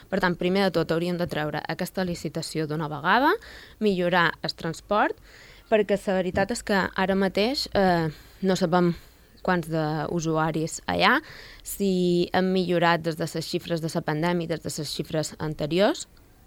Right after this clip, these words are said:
Com deia, ehm, la, eh, fa dos anys nosaltres vàrem portar a ple una proposició, eh, perquè davant la pandèmia i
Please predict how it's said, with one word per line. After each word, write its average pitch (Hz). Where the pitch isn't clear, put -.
Com 202
deia, 190
ehm, 170
la, 226
eh, 202
fa 220
dos 233
anys 262
nosaltres 208
vàrem 190
portar 190
a 180
ple 185
una 185
proposició, 175
eh, 165
perquè 160
davant 160
la 165
pandèmia 180
i 180